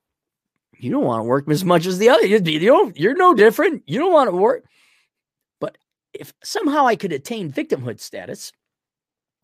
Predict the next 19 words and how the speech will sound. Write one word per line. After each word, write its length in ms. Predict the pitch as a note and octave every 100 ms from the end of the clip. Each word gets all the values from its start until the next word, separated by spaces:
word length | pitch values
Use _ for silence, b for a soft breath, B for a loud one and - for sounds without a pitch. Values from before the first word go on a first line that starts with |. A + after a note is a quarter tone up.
| - -
then 220 | F3+ A#3+
I 240 | G#3 C4+ D#4+
too 320 | - D#4 F4+
can 180 | - A#3+
play 360 | - A#3 G#3+ b b
the 200 | A2+ G3
woe 360 | F#3 A3+ B3
is 200 | B3 F#3+
me 280 | F3+ C4 F4
game. 600 | G3+ F3+ D3+ D3+ A3+ D4+ b b b b b -
I'm 320 | G#3+ C#4 C#4
the 160 | B3
oppressed 540 | A#3 A3+ G#3 C#4+ A3+ A3
in 120 | G3+
victimhood. 800 | E3 D4+ - F#3 D#3+ A3 G#3 D3
Give 280 | F#3 D4+ A#3+
me 180 | C#4 D4+
the 100 | A#3
governments. 760 | A#3+ B3+ C#4 G3 A#2 - -